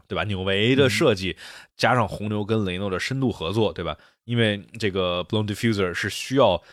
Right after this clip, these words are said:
Speaker 1: 引擎供应商能够去提供在低速弯的时候也有很多排气的情况下才能保持抓地力，就需要深度合作才能够产生出来这样一辆强强的车。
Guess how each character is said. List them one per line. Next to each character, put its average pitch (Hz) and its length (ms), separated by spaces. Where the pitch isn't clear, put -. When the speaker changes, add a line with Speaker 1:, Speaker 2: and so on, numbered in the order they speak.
Speaker 1:
引 110 200
擎 87 360
供 123 180
应 95 100
商 95 240
能 90 140
够 101 160
去 - 160
提 - 260
供 104 220
在 98 220
低 117 680
速 107 280
弯 98 180
的 92 80
时 - 140
候 92 180
也 107 120
有 117 140
很 92 140
多 95 120
排 85 240
气 101 160
的 92 80
情 85 120
况 92 100
下 90 80
才 98 60
能 92 120
保 87 140
持 - 140
抓 90 120
地 90 120
力， 90 180
就 123 80
需 202 140
要 175 80
深 180 180
度 185 100
合 87 200
作 90 260
才 - 240
能 113 140
够 98 380
产 - 220
生 98 120
出 95 100
来 90 140
这 98 120
样 90 120
一 87 40
辆 87 160
强 - 240
强 95 80
的 92 80
车。 - 280